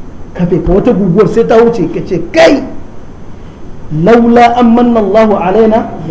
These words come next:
la khasafa bina ko la khusifa." Wallahi ba dan Allah ya mana in-, ni'ima ba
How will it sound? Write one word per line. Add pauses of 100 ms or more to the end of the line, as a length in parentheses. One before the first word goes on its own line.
(1040)
la
khasafa
bina (160)
ko
la
khusifa." (100)
Wallahi
ba
dan
Allah
ya
mana
in-,
ni'ima
ba